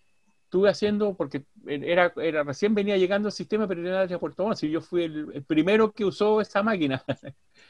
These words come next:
Y, pero era para personas que estaban en el sector rural, que no podían, eh, estar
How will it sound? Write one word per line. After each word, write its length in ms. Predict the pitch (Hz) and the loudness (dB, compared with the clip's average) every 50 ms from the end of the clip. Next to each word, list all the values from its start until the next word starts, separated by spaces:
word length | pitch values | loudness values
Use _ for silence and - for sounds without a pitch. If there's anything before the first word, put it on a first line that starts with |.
| _ - - - - - - - - - | _ -20 -20 -20 -20 -20 -20 -20 -20 -12
Y, 680 | - - 147 143 143 139 139 139 135 131 131 135 143 - _ _ _ _ _ _ _ _ _ _ | -8 -4 -2 0 0 0 0 0 -2 -2 -2 -4 -6 -10 _ _ _ _ _ _ _ _ _ _
pero 180 | - 160 160 175 | 0 4 4 6
era 260 | 196 202 214 214 190 | 6 6 6 6 6
para 200 | 190 180 175 - | 6 4 4 4
personas 380 | - 160 135 - 202 202 208 - | 0 -2 -2 -2 -2 -2 -2 -2
que 120 | - 180 | -4 -4
estaban 460 | - - 196 202 202 202 196 196 - - | 2 4 6 6 6 6 2 -4 -8 -10
en 100 | 170 165 | -12 -10
el 80 | 151 139 | -8 -4
sector 320 | - 160 143 - 196 190 | -6 -4 -2 0 0 2
rural, 300 | 180 175 185 208 190 127 104 - - _ _ _ _ _ - | 4 8 8 8 8 8 6 -2 -8 _ _ _ _ _ -8
que 120 | - 147 | -6 -4
no 100 | 160 165 | -4 -2
podían, 480 | - 160 156 160 180 196 202 202 202 208 - - _ _ _ _ _ _ _ - | 0 2 2 2 4 4 2 2 0 -2 -6 -12 _ _ _ _ _ _ _ -10
eh, 420 | - 151 151 151 151 151 - 151 143 | -6 -4 -2 0 -2 -2 -4 -6 -8
estar 380 | - - 185 180 185 185 180 | -2 2 4 4 4 4 -2